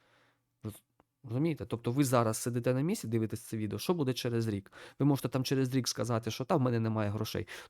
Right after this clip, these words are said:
Ну, у вас буде відмазка та сама постійно, що у вас немає грошей. Вони не з'являться, поки ви нічого не будете робити.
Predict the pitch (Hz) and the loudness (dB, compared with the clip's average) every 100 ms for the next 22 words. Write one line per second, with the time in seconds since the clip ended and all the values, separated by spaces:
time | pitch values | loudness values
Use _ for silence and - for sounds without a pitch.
0 | - 311 180 143 139 135 139 147 - 120 | 2 4 6 6 4 4 4 4 2 0
1 | 123 131 120 120 117 110 98 - - 143 | 0 0 0 -2 -2 -2 -2 -4 -2 0
2 | 208 - 117 131 131 123 120 - 90 - | 2 2 0 2 0 0 -4 -6 -8 -12
3 | - - 147 160 147 120 123 139 185 - | -18 -2 2 4 4 2 2 0 0 -2
4 | 123 117 110 107 131 131 117 101 110 104 | -4 -2 -4 -2 -4 -4 -4 -4 -4 -4
5 | 113 110 98 - | -2 -4 -6 -10